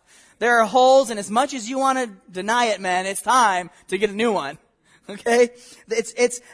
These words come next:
the earth is wearing out like a garment. It's shutting down. It's entropy. "They who dwell in it will die in like manner." That's a rosy picture.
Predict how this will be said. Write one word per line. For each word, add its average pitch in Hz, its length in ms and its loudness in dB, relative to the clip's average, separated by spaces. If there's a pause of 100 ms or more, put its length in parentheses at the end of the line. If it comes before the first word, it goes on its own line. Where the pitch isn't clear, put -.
the 208 160 -4
earth 294 240 -2
is 220 160 -6
wearing 254 440 -2
out 233 200 -2
like 226 100 -2
a 220 80 -6
garment. 208 480 -6
It's 208 180 -8
shutting 247 420 -6
down. 220 200 -2
It's 208 220 -6
entropy. 214 760 -8 (720)
"They 262 260 2
who 269 140 -4
dwell 247 380 -2
in 220 100 -4
it 214 120 -12
will 196 120 -4
die 226 420 -2
in 214 160 -4
like 214 300 -4
manner." 208 480 -8 (160)
That's 220 200 -8
a 147 100 -8 (140)
rosy 156 360 -10
picture. 208 460 -10